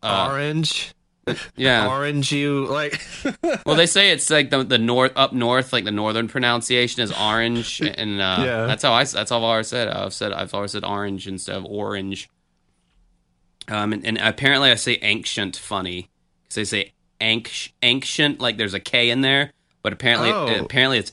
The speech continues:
Speaker 1: ancient. Like a
Speaker 2: Yeah, it's ancient.
Speaker 1: Yeah, I say ancient. I throw, like,
Speaker 2: That's the first time I have ever heard that pronunciation of that word.
Speaker 1: Yeah, an-,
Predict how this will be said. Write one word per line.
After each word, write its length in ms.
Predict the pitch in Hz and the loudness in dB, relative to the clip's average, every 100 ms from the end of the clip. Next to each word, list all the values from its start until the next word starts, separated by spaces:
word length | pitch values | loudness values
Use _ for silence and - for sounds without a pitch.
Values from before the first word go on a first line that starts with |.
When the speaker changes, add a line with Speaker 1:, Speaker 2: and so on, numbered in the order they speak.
| - | -2
Speaker 1:
ancient. 800 | 110 113 - - 127 - - - _ _ | -2 -2 -2 0 0 0 -6 -12 _ _
Like 120 | - 147 | -4 0
a 20 | |
Speaker 2:
Yeah, 260 | 220 233 | 0 -2
it's 120 | 139 180 | -2 -2
ancient. 760 | 170 214 - 131 101 - - _ | -2 -2 -2 -4 -4 -6 -8 _
Speaker 1:
Yeah, 180 | 139 117 | 4 4
I 80 | 123 | 4
say 200 | 135 117 | 2 2
ancient. 680 | 110 107 - - 90 - - _ _ _ _ _ _ - | 2 0 -2 -4 -4 -8 -16 _ _ _ _ _ _ -6
I 100 | 104 | -2
throw, 180 | 123 117 | 2 2
like, 140 | 113 | 2
Speaker 2:
That's 100 | 175 | 0
the 100 | 120 | -4
first 340 | - 156 175 - | -4 -4 -4 -2
time 320 | 170 160 143 | -2 -2 -2
I 140 | 127 | -2
have 180 | 113 101 - _ | -4 -6 -10 _
ever 460 | 135 165 208 139 113 | -6 -4 -4 -4 -4
heard 220 | 117 107 | -4 -2
that 200 | 110 104 | -4 -4
pronunciation 800 | 120 110 104 - 107 104 110 104 | -4 -4 -2 -2 -2 0 -2 -2
of 100 | 98 | -2
that 200 | 101 92 | -2 -2
word. 360 | 95 92 - | -2 -2 -2
Speaker 1:
Yeah, 200 | 143 156 | 4 6
an-, 240 | 131 139 | 6 2